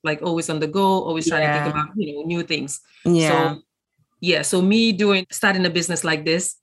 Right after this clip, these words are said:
Speaker 1: it just fueled me up more. And it just kept, I just keep going,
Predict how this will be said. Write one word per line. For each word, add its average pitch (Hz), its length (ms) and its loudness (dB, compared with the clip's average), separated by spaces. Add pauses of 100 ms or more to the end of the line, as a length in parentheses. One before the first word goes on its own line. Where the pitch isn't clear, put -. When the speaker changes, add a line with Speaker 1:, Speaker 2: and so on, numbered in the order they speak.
(140)
Speaker 1:
it 170 120 -4
just - 480 -4 (100)
fueled 190 340 2
me 170 140 -4
up 156 180 -4
more. 175 480 -2 (320)
And 165 140 2
it 160 100 0
just 160 280 -4
kept, 160 280 -8
I 160 100 -2
just 175 180 -2
keep 156 160 -2
going, 147 340 -6